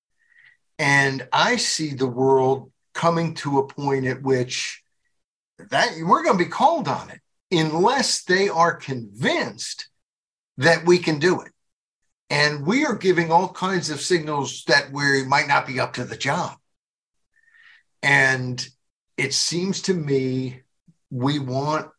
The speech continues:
we want a president to give different signals. And I am all for the American people deciding which countries, which alliances they wanna be part of, how they want foreign policy to go. And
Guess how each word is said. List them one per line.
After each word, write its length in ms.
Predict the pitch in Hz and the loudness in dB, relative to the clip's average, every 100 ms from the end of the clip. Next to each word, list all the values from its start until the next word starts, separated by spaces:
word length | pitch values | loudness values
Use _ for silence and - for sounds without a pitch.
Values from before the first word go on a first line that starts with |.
| _ _ | _ _
we 220 | 123 139 165 | -6 -2 -2
want 380 | 139 147 143 120 | 0 0 0 -2
a 40 | |
president 600 | - 131 131 127 123 127 | -4 -2 -2 -4 -6 -8
to 100 | 123 | -10
give 420 | 107 123 117 - 131 | -4 -4 -4 -10 -4
different 380 | 131 127 107 - | -2 -2 -6 -6
signals. 500 | 107 92 98 95 - - - - - | -6 -8 -10 -10 -12 -14 -20 -18 -4
And 420 | 127 123 120 113 _ _ - | 0 0 -2 -10 _ _ 0
I 240 | 135 170 | 4 4
am 220 | 170 131 | 2 0
all 260 | 127 143 160 | 0 2 2
for 300 | - 160 143 | 0 -2 -2
the 140 | 131 | -2
American 440 | 117 131 143 143 131 | -2 0 -2 -4 -6
people 560 | 147 135 151 147 139 - _ _ _ _ _ | -8 -6 -6 -6 -8 -12 _ _ _ _ _
deciding 880 | 131 131 - 143 151 156 156 143 - - | -2 0 4 4 4 0 -4 -10 -14 -8
which 520 | 139 156 156 - - _ | 0 0 0 -4 -8 _
countries, 600 | - 170 165 175 165 131 | 0 0 2 0 0 -2
which 440 | 127 147 147 - - | -2 -2 -2 -4 0
alliances 800 | 156 139 160 170 165 175 170 135 | 2 4 4 4 0 0 0 4
they 160 | 165 | 2
wanna 320 | 151 160 165 160 | 4 4 4 2
be 100 | 156 | -2
part 380 | - 160 165 | 2 4 6
of, 180 | 160 143 | 4 0
how 340 | - 147 165 160 | -6 0 2 4
they 200 | 165 156 | 2 2
want 360 | 156 156 156 | 2 2 0
foreign 260 | 160 160 - | 0 0 2
policy 380 | 151 156 - 151 | 2 2 0 -4
to 80 | 131 | -2
go. 460 | 143 139 151 - _ _ _ _ _ _ _ _ _ _ - | 0 0 0 -6 _ _ _ _ _ _ _ _ _ _ -4
And 680 | 147 143 139 139 135 127 | 0 2 2 0 -6 -10